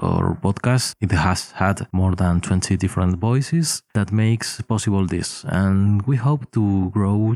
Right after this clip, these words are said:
so much more. Also, thank you to Pasote team for the collaboration recording gameplays for this wargame. Also,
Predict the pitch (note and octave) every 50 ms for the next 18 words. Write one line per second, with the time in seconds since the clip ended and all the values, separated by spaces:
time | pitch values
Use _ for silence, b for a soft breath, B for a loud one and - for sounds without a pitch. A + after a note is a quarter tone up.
0 | A#2 - G#2 F#2+ F2 F2+ - - C3 G2 F#2+ - _ _ - G2 G2+ - - -
1 | B2+ B2+ C3 - - - - A#2+ A#2 A#2 A#2+ C3 C#3 D3 D3+ - - - - G#2
2 | F#2+ F#2 F2 - F#2+ F2+ - A2 G2 G#2 - - - B2 C#3 E3+ G3+ G#3 - _
3 | _ _ - - G#2+ G2 F#2 F2 G2 F#2+ F#2+ - G2 F#2+ F#2 F#2 F#2+ G2 G#2 G#2+
4 | - C3 B2+ B2+ C3+ C3+ A#2 G#2 - - G#2 G2+ G2+ G#2 A2 A2 A2+ A2 A2 -
5 | G#2 A2 A2+ G#2+ - A#2+ B2 C3 D3+ E3 - - - _ _ - - A2 G2+ G2
6 | G2 F#2 F#2 F#2+ G#2+ G2 F#2+ F2+ D#2+ D#2 D#2 D#2 D#2+ D2+ - - - _ _ _
7 | - G#2+ G#2 G#2 - - - A2+ G#2+ A2 A2+ A#2+